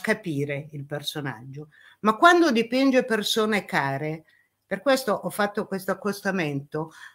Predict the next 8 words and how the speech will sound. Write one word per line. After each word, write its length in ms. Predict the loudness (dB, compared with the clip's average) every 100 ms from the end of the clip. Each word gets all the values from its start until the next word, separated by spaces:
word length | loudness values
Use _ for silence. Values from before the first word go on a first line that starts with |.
| _
anche 320 | 0 4 4 4
se 640 | 6 6 6 4 0 _ _ _ _
il 180 | -6 -4
ritratto 600 | -2 0 2 2 0 0
di 120 | 4
Ettore 640 | 4 2 0 0 2 2 0
è 140 | -2
datato 840 | -2 2 4 4 2 0 0 -4